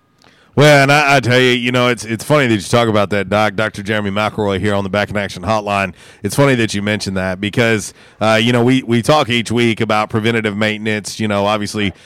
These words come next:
uh, treating your body like a temple instead of a pup tent, you know, e-, equating it to your vehicle with oil changes,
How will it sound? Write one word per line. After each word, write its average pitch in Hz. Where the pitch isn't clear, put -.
uh, 98
treating 123
your 110
body 110
like 110
a 107
temple 110
instead 110
of 101
a 98
pup 110
tent, 107
you 101
know, 107
e-, 123
equating 135
it 120
to 117
your 107
vehicle 113
with 107
oil 113
changes, 110